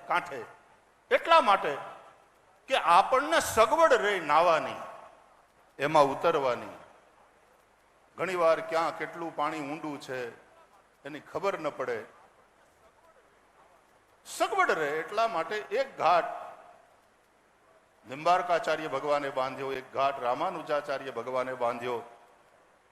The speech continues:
અને એ દરેક સંપ્રદાયનું નામ આપીને આપણે કેવી સગવડ કરી રાખી આપણા આચાર્ય મહાપુરુષોએ કે અહીંયા નાહો, અહીંયા સ્નાન કરો. આપણે કાશીમાં જઈએ છીએ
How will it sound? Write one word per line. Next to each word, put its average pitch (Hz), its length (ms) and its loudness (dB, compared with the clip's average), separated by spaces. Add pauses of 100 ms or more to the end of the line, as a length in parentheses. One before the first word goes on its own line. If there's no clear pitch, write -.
(160)
અને 156 180 -2
એ 175 120 -4
દરેક 240 400 2
સંપ્રદાયનું 190 760 -6
નામ 165 240 -4
આપીને 165 340 -6
આપણે 160 380 -4 (840)
કેવી 370 240 -2
સગવડ 220 400 -2
કરી 185 240 -4
રાખી 160 320 -2
આપણા 143 320 0
આચાર્ય 151 380 -2
મહાપુરુષોએ 120 640 -6
કે 131 120 -14
અહીંયા 185 320 -4
નાહો, 131 300 4 (140)
અહીંયા 160 260 -2
સ્નાન 135 400 -6
કરો. 117 220 -6
આપણે 139 220 -6
કાશીમાં 190 460 -2
જઈએ 220 280 -2
છીએ 139 260 -10